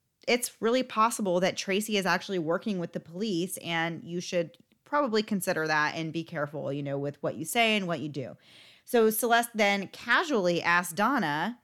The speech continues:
if she knew of anybody who could get rid of Tracy. And Donna said, quote, "Anyone can get rid of anyone for the right amount." So instead of Donna encouraging, tr-,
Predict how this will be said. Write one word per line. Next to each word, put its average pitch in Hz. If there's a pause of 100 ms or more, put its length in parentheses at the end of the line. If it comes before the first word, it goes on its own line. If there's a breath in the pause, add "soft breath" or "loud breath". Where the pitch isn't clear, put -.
(260)
if 208
she 302
knew 226
of 180
anybody 165 (160)
who 214
could 208 (240)
get 156
rid 202
of -
Tracy. 156 (420 soft breath)
And 233
Donna 226
said, 175 (720)
quote, 220 (580)
"Anyone 226
can 208
get 190
rid 190
of 180
anyone 180
for 180
the 170
right 156
amount." 220 (500)
So 262
instead 262
of 294
Donna 214
encouraging, 202
tr-, -